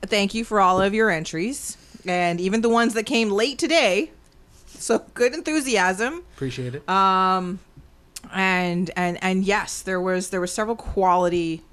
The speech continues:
Speaker 1: entrants for last week's Bitchy Blank, which was, "We know that we get C C L tickets in our season ticket holder package,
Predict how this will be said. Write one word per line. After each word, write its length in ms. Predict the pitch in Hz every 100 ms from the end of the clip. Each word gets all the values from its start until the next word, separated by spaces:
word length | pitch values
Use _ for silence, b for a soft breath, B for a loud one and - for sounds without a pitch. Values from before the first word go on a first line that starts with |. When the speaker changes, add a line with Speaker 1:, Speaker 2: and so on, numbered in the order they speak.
| -
Speaker 1:
entrants 600 | 156 156 151 143 - -
for 540 | - - 165 160 143 160 - -
last 220 | 143 139
week's 160 | 175 156
Bitchy 260 | 165 151
Blank, 300 | 151 135 120
which 180 | - 151
was, 440 | 160 123 - - - _ - b b b b b b b
"We 280 | 175 302 349
know 320 | 302 285 220
that 120 | 190
we 140 | 190
get 200 | 202 202
C 180 | 180 208
C 180 | 208 185
L 220 | 175 160
tickets 420 | 147 147 139 123
in 80 | 147
our 180 | 151 147
season 360 | 151 156 147 151
ticket 260 | 160 160
holder 220 | 165 147
package, 580 | 151 202 240 269 226 -